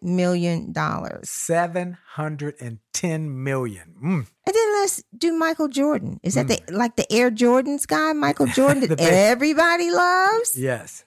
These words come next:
Speaker 1: Now, he divorced his wife, Juanita.
Speaker 2: Yes.
Speaker 1: And they've been married for, like, sixteen years.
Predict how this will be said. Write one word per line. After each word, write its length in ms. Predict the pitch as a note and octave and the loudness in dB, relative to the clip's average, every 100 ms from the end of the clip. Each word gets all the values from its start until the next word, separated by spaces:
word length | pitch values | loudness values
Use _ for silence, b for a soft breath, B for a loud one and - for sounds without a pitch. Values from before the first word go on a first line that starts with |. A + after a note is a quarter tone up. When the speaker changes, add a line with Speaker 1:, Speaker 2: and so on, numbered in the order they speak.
| _ | _
Speaker 1:
Now, 80 | E4 | -2
he 220 | F4 B4+ | 2 2
divorced 420 | G4 A#3+ C4+ - | 2 4 4 4
his 200 | - G#4 | 0 -2
wife, 380 | B3 A3+ A3+ - | 0 0 0 -2
Juanita. 800 | G3+ A3 A3+ A#3 D#4 F4 E3 C#3 - _ | 0 2 4 2 2 2 2 0 -8 _
Speaker 2:
Yes. 180 | B2 A2 | -8 -2
Speaker 1:
And 100 | E3+ | 2
they've 120 | G#3+ G#3+ | 4 4
been 160 | G#3 | 4
married 280 | G3+ F#3+ F#3+ | 4 4 2
for, 100 | F3+ | 2
like, 200 | F3+ F3+ | 0 0
sixteen 720 | - - G#3+ - - G3+ G3+ | -2 -4 -4 -4 0 2 4
years. 640 | G3 G3+ G3 D#3 G#2+ D3 | 4 4 2 2 0 -2